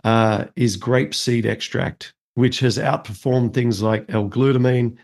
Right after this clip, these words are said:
turmeric, for specifically lipid peroxidation, which is the oxidation of fats in our cell membranes. So it's now part of the standard program. Our materials have been updated. And whilst it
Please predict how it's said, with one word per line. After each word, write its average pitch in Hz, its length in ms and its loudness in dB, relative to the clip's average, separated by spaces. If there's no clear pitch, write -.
turmeric, 123 540 0
for 127 280 0
specifically 180 1400 -2
lipid 143 640 0
peroxidation, 117 880 0
which 120 340 2
is 120 180 0
the 120 140 0
oxidation 120 760 -2
of 110 280 -2
fats - 400 -4
in 117 180 2
our 110 140 0
cell 113 200 -4
membranes. 104 480 -4
So 165 400 0
it's 147 240 -4
now 139 180 2
part 131 400 0
of 113 300 -2
the 104 80 -4
standard 117 560 -2
program. 117 500 2
Our 120 100 0
materials 120 520 2
have 104 60 -4
been 117 140 2
updated. 110 520 0
And 135 260 2
whilst 143 360 2
it 165 120 -2